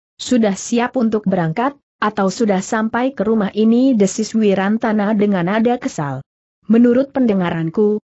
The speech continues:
siap untuk berangkat," jawab Manggada. "Jadi kita masih harus menunggu Raden Panji beranjak untuk turun dari pendapa, kemudian melihat-lihat tanaman di halaman rumahnya yang tentu bagus sekali itu.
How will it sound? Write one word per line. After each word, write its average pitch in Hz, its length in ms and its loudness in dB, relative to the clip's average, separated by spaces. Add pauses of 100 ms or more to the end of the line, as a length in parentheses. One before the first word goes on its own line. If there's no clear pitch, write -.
siap 196 400 0
untuk 214 320 0
berangkat," 202 480 -2 (160)
jawab 196 400 0
Manggada. 175 640 0 (400)
"Jadi 220 560 0
kita 262 320 -2
masih 214 400 -2
harus 180 400 -2
menunggu 233 400 2
Raden 233 400 2
Panji 247 480 2
beranjak 190 560 0
untuk 226 400 -2
turun 233 380 2
dari 180 240 0
pendapa, 214 640 -2 (160)
kemudian 185 640 2
melihat-lihat 208 880 0
tanaman 196 400 0
di 196 160 0
halaman 196 640 -2
rumahnya 226 640 2
yang 214 240 0
tentu 196 320 0
bagus 185 480 -2
sekali 208 480 0
itu. 151 240 -4